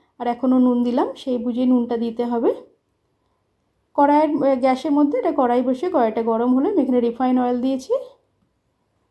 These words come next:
আপনারা চাইলে সর্ষের তেলও দিতে পারেন। তেলটা গরম হলে একটা একটা করে এঁচোড় নিয়ে এভাবে তেলের মধ্যে দিয়ে দেবো। একবারে সবটা দিয়ে দেবেন না, তাহলে একটু মাখা মাখা হয়ে যাবে। এরকম সুন্দর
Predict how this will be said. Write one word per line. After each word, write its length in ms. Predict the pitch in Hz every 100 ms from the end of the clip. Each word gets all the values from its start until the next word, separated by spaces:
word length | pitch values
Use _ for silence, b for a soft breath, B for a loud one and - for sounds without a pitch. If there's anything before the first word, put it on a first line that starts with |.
| _
আপনারা 220 | 277 311
চাইলে 220 | 311 339
সর্ষের 320 | 339 320 294 330
তেলও 180 | 339 330
দিতে 240 | 302 277
পারেন। 200 | 277 269
তেলটা 300 | 403 294 240
গরম 320 | 254 247 247 254
হলে 120 | 294 320
একটা 280 | 269 - 320
একটা 200 | 311 311
করে 200 | 311 311
এঁচোড় 320 | 277 277 277
নিয়ে 200 | 269 453
এভাবে 280 | 262 240 262
তেলের 240 | 247 240
মধ্যে 240 | 240 233 254
দিয়ে 180 | 233 226
দেবো। 140 | 233
একবারে 360 | 302 247 285 294
সবটা 340 | 294 285 311
দিয়ে 180 | 277 285
দেবেন 220 | 269 262
না, 80 | 294
তাহলে 180 | 294 262
একটু 140 | 262
মাখা 280 | 247 226 262
মাখা 260 | 269 262
হয়ে 180 | 262 220
যাবে। 260 | 220 214 330 - b b b -
এরকম 220 | 254 262
সুন্দর 360 | 254 262 254